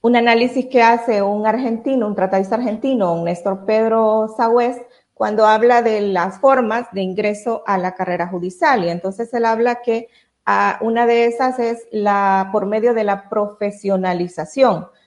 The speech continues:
lo que implicaría, pues, los diferentes concursos públicos que se pueden hacer, ya sea para el inicio de la carrera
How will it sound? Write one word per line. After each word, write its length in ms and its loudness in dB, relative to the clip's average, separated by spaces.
lo 260 -2
que 120 0
implicaría, 920 0
pues, 180 -2
los 260 0
diferentes 720 -2
concursos 600 0
públicos 580 0
que 100 -6
se 120 -6
pueden 320 0
hacer, 360 -2
ya 120 -4
sea 260 -4
para 320 0
el 200 2
inicio 500 0
de 100 2
la 140 -2
carrera 460 0